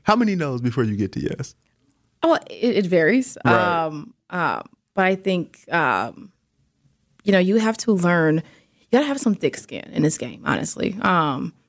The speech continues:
Speaker 2: and resilience is gonna be your best friend. Like, you have to have it to even be successful in any entrepreneurial journey. Uh, like, some days are, are extremely rough. Some days you may wanna quit. You may question why you're doing this. Why are you here?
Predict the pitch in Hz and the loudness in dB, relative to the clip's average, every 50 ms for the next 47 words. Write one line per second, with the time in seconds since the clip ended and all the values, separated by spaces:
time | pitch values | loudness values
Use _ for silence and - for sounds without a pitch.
0 | _ _ _ _ _ - 190 190 180 175 170 160 156 147 - - - _ _ - | _ _ _ _ _ 0 2 2 4 2 2 2 0 0 -2 -4 -10 _ _ 2
1 | 185 185 165 151 180 190 202 196 180 165 156 160 - - - - 165 156 - 170 | 4 4 4 4 4 4 4 4 4 4 2 2 0 -2 0 0 0 2 2 4
2 | 170 165 160 160 165 165 160 160 165 151 123 123 135 - - - 82 78 82 - | 4 4 4 4 4 4 4 4 4 4 2 0 -2 -2 -6 -8 -10 -10 -10 -10
3 | 170 - 143 120 170 156 165 175 190 180 170 165 - - - 151 - - - - | -10 -10 -10 -10 -10 -6 0 2 2 2 2 -2 -4 -8 -12 -10 -10 -8 -6 -6
4 | - - - 165 175 170 170 170 170 - 160 - 165 160 156 - 165 151 151 151 | -6 -4 -2 0 2 4 4 2 2 0 -2 -2 -2 -2 -2 2 2 2 2 2
5 | - - - - - _ _ - 175 - 160 185 185 - - 175 170 165 - - | 0 -4 -14 -20 -20 _ _ -4 0 2 2 2 2 2 0 -2 -2 -2 -4 -2
6 | 170 165 165 156 147 139 147 - 160 - - - - - - _ _ _ _ _ | 0 2 4 4 4 4 2 2 0 -2 0 -2 -2 -2 -4 _ _ _ _ _
7 | _ _ - 180 170 156 117 95 90 90 73 - - _ _ _ _ _ _ - | _ _ 0 2 2 2 2 2 0 -2 -4 -8 -12 _ _ _ _ _ _ -2
8 | 190 180 160 - - - 185 185 185 175 185 175 170 175 170 - - 165 165 160 | 0 0 0 -2 -2 0 2 2 2 2 2 2 2 2 0 -2 -2 0 2 2
9 | 160 151 147 - - _ - 170 165 - 165 147 - - 185 254 285 254 180 - | 2 2 0 -2 -6 _ -2 -2 0 0 -4 -6 -4 -2 2 4 4 4 4 4
10 | 123 123 95 - - - - 185 175 170 170 165 160 160 170 170 165 165 165 165 | 2 0 0 0 -4 -6 -4 -2 2 4 4 4 4 4 2 2 4 4 4 4
11 | 160 165 165 165 147 156 165 - - 233 220 208 196 - 170 165 156 - - 175 | 4 2 0 -2 -6 -6 -8 -2 2 4 4 4 4 2 0 -2 -2 0 0 -2
12 | 170 - 170 160 151 147 151 165 170 196 202 202 196 190 190 185 175 - 170 160 | 0 0 -4 -6 -6 -6 -8 -8 -2 2 4 4 6 6 4 4 2 0 -2 -2
13 | 160 156 151 147 151 - 202 190 185 180 175 175 | 0 0 0 -2 -2 0 0 2 2 2 0 0